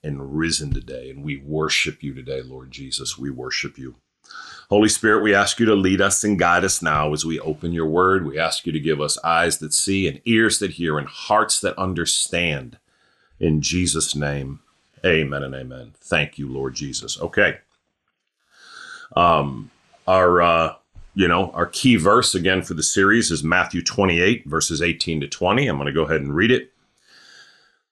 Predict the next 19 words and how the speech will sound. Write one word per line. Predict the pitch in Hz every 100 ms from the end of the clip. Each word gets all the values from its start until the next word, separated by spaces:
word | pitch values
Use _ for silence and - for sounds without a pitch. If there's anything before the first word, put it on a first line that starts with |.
| _ -
Then | 92 120 101
Jesus | 120 113 120 -
came | - 120 123 131
to | 123
them | 120 123 120
and | 113
said, | 123 117
"All | 101 113 127
authority | 123 127 120 120 120
in | 98
heaven | 113 113 117
and | 110
on | 101
earth | 104 131 - - - _ _ _ _ _ -
has | 95
been | 78 87
given | 76 110 117
to |
me. | 104 85 67